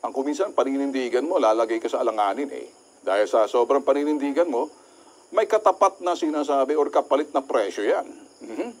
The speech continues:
Kukuyugin ka. Ako ba'y natatakot sa kuyog? Hindi ako natatakot sa kuyog sa mga social media. Hindi ako tinatablan. Wag lang akong kuyugin,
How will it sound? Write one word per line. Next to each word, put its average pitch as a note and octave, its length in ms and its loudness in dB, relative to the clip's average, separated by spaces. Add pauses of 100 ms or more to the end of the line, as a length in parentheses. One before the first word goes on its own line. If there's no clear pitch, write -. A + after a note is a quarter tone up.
(200)
Kukuyugin F#3+ 680 2
ka. C3+ 320 -2 (140)
Ako G#2+ 240 0
ba'y C3 160 2
natatakot A2 560 2
sa - 80 -2
kuyog? A2+ 480 -4
Hindi C3 240 -2
ako C#3 160 2
natatakot C3 560 0
sa B2 80 0
kuyog G#2+ 400 -6
sa A2 80 -4
mga G#2 320 -4 (240)
social B2 480 0
media. G2+ 400 -4
Hindi A#2+ 160 -12
ako B2+ 160 0
tinatablan. A2+ 560 -2 (480)
Wag C#3+ 240 4
lang F3 160 -2
akong F3+ 240 0
kuyugin, D3 720 -2